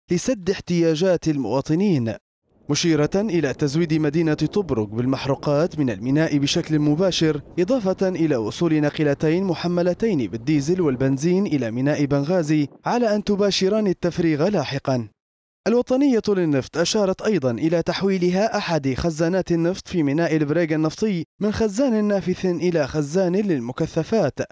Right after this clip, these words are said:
حتى لا يتوقف الغاز عن محطات الكهرباء زويتينا وشمال بنغازي. ومع تردي الأوضاع الأمنية، تعاني مستودعات طرابلس وبعض المناطق المحيطة بها والمناطق الجنوبية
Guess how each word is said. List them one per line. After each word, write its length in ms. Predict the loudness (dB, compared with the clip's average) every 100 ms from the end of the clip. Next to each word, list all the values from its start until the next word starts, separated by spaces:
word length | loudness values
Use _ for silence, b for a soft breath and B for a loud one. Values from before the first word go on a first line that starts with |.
| _ _
حتى 420 | -8 -4 0 0 2
لا 120 | 0
يتوقف 680 | -2 -2 -2 0 -2 -2
الغاز 500 | -2 0 0 0 0
عن 260 | -2 0 0
محطات 500 | 0 -4 -2 -2 -2
الكهرباء 800 | -4 0 0 2 2 2 0 -2
زويتينا 640 | 0 0 0 0 2 2
وشمال 560 | 2 0 -2 0 0 0
بنغازي. 580 | -2 -2 0 0 -2 -8 _ -2
ومع 300 | 0 2 0
تردي 340 | 2 0 0
الأوضاع 460 | 2 2 2 2 2
الأمنية، 540 | 0 0 0 0 -2 -2
تعاني 420 | 0 2 2 2
مستودعات 760 | 0 0 0 2 0 0 0
طرابلس 600 | -2 0 0 0 -4 -2
وبعض 320 | 0 0 0 0
المناطق 580 | 0 2 0 -2 -2
المحيطة 540 | 0 0 -2 -4 -4 -4
بها 360 | 0 2 2
والمناطق 680 | 2 0 -2 -2 -2 -2 -2
الجنوبية 720 | -2 0 0 0 0 2 0